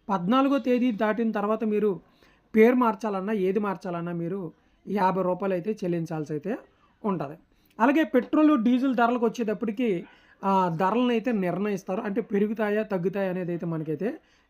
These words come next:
తెలియాల్సి ఉన్నది. ప్రస్తుతానికైతే ఎలక్షన్స్ అయిపోయిన కనుక పెంచుతారు. అలాగే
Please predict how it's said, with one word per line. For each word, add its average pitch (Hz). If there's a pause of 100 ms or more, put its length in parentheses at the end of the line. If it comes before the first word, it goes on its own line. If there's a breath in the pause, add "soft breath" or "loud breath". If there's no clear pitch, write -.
(100)
తెలియాల్సి 196
ఉన్నది. 170 (340)
ప్రస్తుతానికైతే 254 (360)
ఎలక్షన్స్ 214
అయిపోయిన 220
కనుక 208 (320)
పెంచుతారు. 185 (560)
అలాగే 269